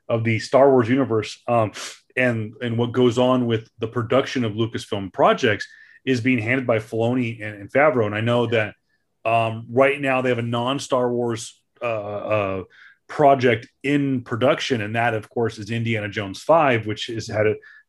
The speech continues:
had a little setback with Indy getting hurt on set with, uh, Harrison Ford getting hurt. So, um,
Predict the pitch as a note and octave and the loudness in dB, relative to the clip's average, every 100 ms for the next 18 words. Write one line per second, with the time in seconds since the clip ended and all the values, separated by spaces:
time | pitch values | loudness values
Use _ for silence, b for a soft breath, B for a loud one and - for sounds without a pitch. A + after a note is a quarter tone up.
0 | - A#2 A2+ A2+ G#2+ - B2+ A2+ A2+ A2+ | -2 0 2 2 0 2 0 2 -2 -2
1 | A2 G#2+ A#2 A2+ G#2+ G2 G#2+ G2 - C#3 | -6 -8 -4 -4 -4 -4 -4 -4 -4 2
2 | C3 A#2 - - G#2 F#2 - E3+ B2+ G2+ | 4 2 -8 -6 -6 -6 2 4 4 2
3 | - G2+ A2+ A2+ G2 G#2+ G2 F2+ G#2 C#3+ | -4 -4 0 -2 -2 -6 -6 -8 2 2
4 | A#2 B B B _ - A#2+ A2 G#2+ - | 2 B B B _ -2 2 2 0 -2
5 | A2 G#2 G#2 G2 F#2+ | -2 -2 -4 -8 -14